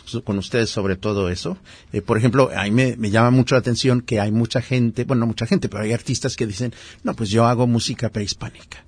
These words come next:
y yo toco música prehispánica". Pero pues en realidad l-, no sabemos mucho de la música prehispánica porque n-, lo único que sabemos es que no había instrumentos de cuerdas. Sabemos que estaba basada en instrumentos de viento y en percusiones,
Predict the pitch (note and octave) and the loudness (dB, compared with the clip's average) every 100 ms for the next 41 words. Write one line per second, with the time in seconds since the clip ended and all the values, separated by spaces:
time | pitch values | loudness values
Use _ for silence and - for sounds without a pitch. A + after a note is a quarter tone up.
0 | - _ _ - B2+ G#2 G#2 - A2+ B2 | -20 _ _ -10 -4 0 0 0 0 0
1 | A2 G#2+ - G#2 F#2+ F#2 F2 - G2+ F2 | 0 -2 -4 -8 -8 -8 -10 -8 -8 -8
2 | - - - - - - B2+ G#2 A2 - | -12 -18 -20 -20 -20 -4 0 0 -2 -2
3 | A2+ A#2 G#2 G#2 C3 - - - - - | 0 2 0 2 0 -2 -10 -20 -20 -20
4 | - _ - A2 G2+ F#2+ - G#2+ B2 D3 | -20 _ -10 -6 -4 -4 -2 2 2 2
5 | B2+ B2+ G#2 D#3 - C#3+ A2+ A#2 - B2 | 4 2 2 0 2 2 2 2 0 -2
6 | A2 - D3 F#3 - A#2 B2 - A2 A2+ | -2 -2 0 0 0 -4 -6 -2 0 0
7 | - C3 A#2 A#2+ C#3 G3 G3 D3 B2 - | 0 2 6 8 8 6 4 -2 -2 0
8 | B2+ C#3 E3 - B2+ A#2 - G#2+ A#2 G3+ | 0 2 0 -4 -6 -4 -2 0 2 4
9 | G3 F3 - D3 C3+ B2+ A2+ G#2+ A#2+ G#2+ | 4 2 0 0 2 2 -2 -2 -2 -2
10 | D3 - - - - - - G#2+ A2 A#2+ | -4 -8 -16 -20 -20 -18 -2 2 6 6
11 | C#3 - - A#2 G2 G2 - A#2 - C#3+ | 6 2 0 2 4 0 -4 -6 0 2
12 | C#3 - A#2 A#2 A#2 A#2 B2 B2 A#2+ A#2+ | 2 2 2 2 2 0 -2 -2 0 0
13 | C3 A2 G2 G#2 B2+ C3 B2+ C3 C3+ A2 | 0 0 0 2 2 2 2 0 0 0
14 | F#2+ B2 - A2 - A#2+ B2+ E3 | -2 -4 -6 -8 0 2 2 -2